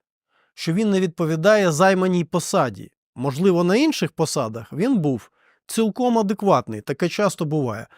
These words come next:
Людина є адекватним командиром роти, хорошим командиром батальйону, навіть хорошим командиром бригади. Але потім далі вона піднятись не може. Тому що одна справа, коли ти командуєш солдатами, і ти бачиш кожен день людей в очі,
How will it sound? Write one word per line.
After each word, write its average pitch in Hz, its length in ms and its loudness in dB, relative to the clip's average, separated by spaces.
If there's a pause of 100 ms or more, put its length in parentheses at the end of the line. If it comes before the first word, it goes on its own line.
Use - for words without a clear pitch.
(280)
Людина 180 400 2
є 139 140 2
адекватним 139 540 0
командиром 143 580 -2
роти, 151 440 -2 (320)
хорошим 175 480 2
командиром 139 540 -2
батальйону, 131 600 -4
навіть 139 240 -6
хорошим 170 440 -2
командиром 160 520 0
бригади. 131 480 0 (540)
Але 165 240 0
потім 185 520 0
далі 214 500 2
вона 175 240 2
піднятись 196 640 -2
не 190 120 2
може. 120 440 -2 (340)
Тому 147 200 -4
що 180 180 -2
одна 185 280 2
справа, 147 440 0
коли 160 220 -2
ти 175 120 -4
командуєш 151 600 -2
солдатами, 151 840 0
і - 80 -18
ти 156 120 -10
бачиш 147 380 -2
кожен 143 360 -4
день 135 180 0
людей 135 300 -2
в 143 140 -4
очі, 220 380 -4